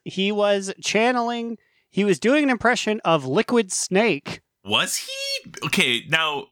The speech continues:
Speaker 2: I'm sorry, but does he know how to voice Liquid Snake? Because I did not get any,
Speaker 1: <laughs>
Speaker 2: I didn't get any Liquid Snake vibes from fucking Lord
Speaker 1: I, I,
Speaker 2: Chamberlain.
Speaker 1: I heard th-, that, just according to whatever little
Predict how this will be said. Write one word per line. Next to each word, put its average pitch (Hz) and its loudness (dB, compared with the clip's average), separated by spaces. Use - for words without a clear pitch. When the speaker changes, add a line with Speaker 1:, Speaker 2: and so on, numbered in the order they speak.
Speaker 2:
I'm 196 0
sorry, 127 0
but 117 0
does 123 -4
he 160 0
know 240 2
how 214 0
to 185 0
voice 127 -2
Liquid 131 -4
Snake? 113 0
Because - -4
I 135 0
did 165 0
not 107 2
get 226 2
any, 113 4
Speaker 1:
<laughs> - -10
Speaker 2:
I - 4
didn't 147 2
get 113 0
any 127 -2
Liquid 110 -2
Snake 104 0
vibes 95 -2
from 98 -4
fucking 101 -2
Lord 170 4
Speaker 1:
I, 415 4
I, 392 4
Speaker 2:
Chamberlain. 202 0
Speaker 1:
I 240 4
heard - -8
th-, 143 -12
that, 165 2
just 170 2
according 196 2
to - -4
whatever 185 2
little 175 2